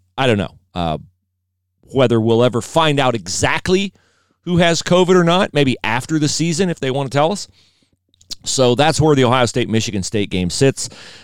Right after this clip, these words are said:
Michigan State is, uh, they've got two wins that I didn't expect them to get. I didn't expect them to win at Michigan. I didn't expect them to beat Penn State. Was it Penn State they beat last week? They beat last week. No, it wasn't Penn State 'cause Penn State played Michigan.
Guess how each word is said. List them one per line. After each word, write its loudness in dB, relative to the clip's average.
Michigan 0
State 2
is, 2
uh, 4
they've 2
got 0
two 2
wins 2
that 2
I 2
didn't -4
expect -4
them -6
to -6
get. -2
I -6
didn't -2
expect -6
them -6
to -2
win -2
at -6
Michigan. -4
I -2
didn't 0
expect -4
them -2
to -2
beat -6
Penn -6
State. -6
Was -14
it -12
Penn -12
State -8
they -10
beat -8
last -8
week? -12
They -14
beat -10
last -8
week. -18
No, -10
it -12
wasn't -8
Penn -6
State -10
'cause -12
Penn -6
State -10
played -8
Michigan. -10